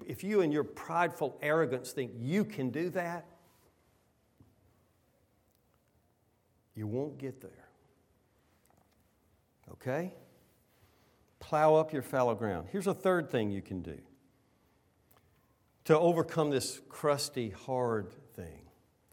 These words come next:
is prepare for the Word. Whenever and however you will receive the word, prepare for it. What do I mean by that? Well, if you're t-, thinking about what happens here on Sunday, go to sleep on time Saturday night.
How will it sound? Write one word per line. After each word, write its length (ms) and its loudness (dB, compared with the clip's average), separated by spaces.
is 180 0
prepare 600 0
for 140 -4
the 100 0
Word. 500 0
Whenever 440 0
and 100 -4
however 580 0
you 220 -4
will 160 -2
receive 560 -4
the 80 -2
word, 340 -2
prepare 460 -2
for 320 -4
it. 80 -16
What 160 2
do 80 2
I 100 2
mean 240 0
by 140 -8
that? 260 -18
Well, 180 8
if 220 0
you're 120 -6
t-, 360 2
thinking 320 -2
about 520 2
what 120 2
happens 380 -4
here 160 -2
on 140 -2
Sunday, 460 -2
go 200 4
to 80 0
sleep 380 0
on 120 2
time 280 -2
Saturday 500 2
night. 360 0